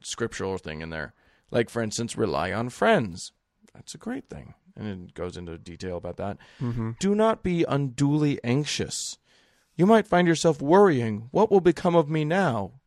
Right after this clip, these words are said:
Speaker 1: The Bible counsels to take one day at a time. Living
Speaker 2: It
Speaker 1: mo-
Speaker 2: does?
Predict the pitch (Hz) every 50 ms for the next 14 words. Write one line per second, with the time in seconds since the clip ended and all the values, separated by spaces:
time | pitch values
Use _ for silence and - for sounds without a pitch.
0 | _ _ _ _ _ _ _ _ _ _ _ _ _ 135 147 - - - 185 202
1 | 208 208 175 165 143 139 - - 151 151 151 147 143 - 151 135 135 131 123 -
2 | - - 110 - - - 226 170 170 - - 127 151 156 165 156 147 143 135 135
3 | 127 120 117 - - 120 113 110 98 92 87 - 165 156 - _ _ _ _ _
4 | _ _ _ _ _ _ _ - - - 269 - 214 240 226 202 190 180 175 170
5 | 175 185 185 320 392 480 466 - - -